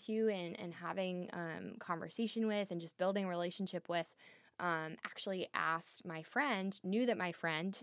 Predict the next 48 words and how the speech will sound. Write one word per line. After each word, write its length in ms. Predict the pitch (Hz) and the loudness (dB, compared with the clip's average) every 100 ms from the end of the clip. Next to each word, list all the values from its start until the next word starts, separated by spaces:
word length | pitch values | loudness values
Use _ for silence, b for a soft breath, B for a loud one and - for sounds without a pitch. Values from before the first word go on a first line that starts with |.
| - | -6
um, 460 | 175 160 156 - 180 | -2 0 -2 -4 -4
goes 400 | 160 165 170 - - | 0 2 0 -6 -10
to 100 | 170 | -8
the 60 | |
same 280 | 165 175 165 | -4 -4 -4
church 400 | - - 170 - | -6 -4 -4 -2
that 140 | 165 - | -2 0
I 120 | 160 | 0
went 240 | 180 151 | 0 -4
to 180 | - 170 | -8 -8
when 120 | 160 | -6
I 100 | 151 | -6
was 160 | 156 165 | -6 -6
in 100 | 156 | -8
New 80 | 143 | -8
York, 300 | 147 170 - B B B B | -6 -6 -10 B B B B
and 100 | 180 | -4
said, 140 | 170 | -4
"Hey, 260 | - 214 202 | -2 2 4
I 180 | 180 | 4
was 100 | 202 | 2
having 400 | 208 190 180 175 | -2 -4 -2 -4
all 160 | - 190 | -2 0
these 180 | 202 196 | 2 2
great 200 | 185 - | 0 -2
conversations 580 | 180 175 - 180 175 170 | -4 -6 -6 -8 -8 -8
with 140 | 170 | -6
Amber 320 | - 196 190 | -4 -2 0
about 260 | 175 170 - | -2 -4 -6
Jesus 500 | - 220 214 208 196 | -2 0 2 0 0
and 80 | 180 | -6
about 300 | 175 170 - | -4 -4 -4
her 160 | - 180 | -6 -8
church, 440 | - 247 240 - | -2 2 2 0
and 160 | 180 175 B B B | -2 -4 B B B
I 80 | 185 | 2
know 100 | 214 | 4
you 160 | 262 | 6
go 80 | 240 | 6
to 60 | 226 | 4
the 80 | 214 | 2
same 260 | 220 214 | 0 0
one. 480 | 208 208 202 202 202 - | 2 0 0 0 -4 -4
Could 180 | - 214 | 2 4
I 120 | 196 | 4
come 260 | - 196 | 0 -2
with 160 | 208 196 - | -2 -2 -6
you, 340 | 170 160 185 | -4 -2 -4